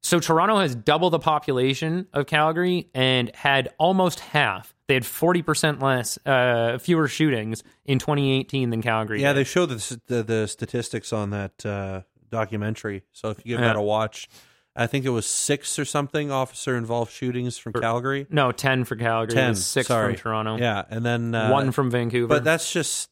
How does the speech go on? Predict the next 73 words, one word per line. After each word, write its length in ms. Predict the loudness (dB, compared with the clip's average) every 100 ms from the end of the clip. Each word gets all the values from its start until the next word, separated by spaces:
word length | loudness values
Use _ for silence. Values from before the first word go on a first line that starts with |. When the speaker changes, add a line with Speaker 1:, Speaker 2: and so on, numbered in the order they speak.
| -8
Speaker 2:
that's 240 | -6 -6
just 220 | -6 -4 -4
unbelievable 680 | -4 -6 -4 -4 -4 -4
when 120 | -4 -6
you 80 |
think 240 | -6 -6 -4
about 240 | -4 -4
it. 100 | -4
I 40 | 0
Speaker 1:
Yeah. 140 | 0
Speaker 2:
mean, 320 | 2 -2 -4 -10 _ _ _ _ _ _ _ 0
yeah, 260 | 0 2
I 100 | 0
mean, 280 | 0 0 0
uh, 600 | 0 2 2 0 -2 -4 -6
to, 100 | -10
to, 440 | -2 2 2 0 -6 _ _ _ _ -2
I, 80 |
I, 200 | 2 2 4
I 40 | 4
don't 80 |
know. 100 | 4
We've 140 | 2 2
been 100 | 0
chatting 300 | 2 2 2
a 40 | 2
little 180 | 2
while 300 | 4 4 2
here. 360 | 0 -2 -6 -2
Speaker 1:
Yeah. 160 | 2 2
Speaker 2:
Uh, 60 | 2
I, 500 | 0 2 2 2 2 2
I 40 |
wouldn't 240 | 2 2 0
mind 240 | -2 -2
keep 180 | -6 -4
going 440 | -4 -4 -6 -14 -8
i-, 40 | 0
Speaker 1:
Yep. 180 | 2 4
Speaker 2:
if 80 | 2
you 80 |
guys 240 | 4 2 2
want 220 | 0 0
to. 80 | 0
It's 180 | -2 -4
up 140 | -4
to 100 | -4
you. 280 | 0 0 -2 _
Speaker 1:
Yeah, 140 | 0
I'm 80 | 0
good 140 | 0 0
to 60 |
go 140 | 0 2
for 120 | 2
a 40 |
little 180 | 2 2
longer. 300 | 2 4 4
I 100 | 4
think 220 | 4 4
what 140 | 4 4
I, 100 | 2
one 380 | -2 -2 0 4
way 160 | 4 4
I 40 |
wanna 220 | 4 2 2
go 220 | 2 2
and 100 | 2
kinda 220 | 0 0
sticking 380 | -2 -2 0 -2
with 120 | -2
your 120 | -4
rights 340 | -4 -4 -4 -2
here 360 | 0 2 0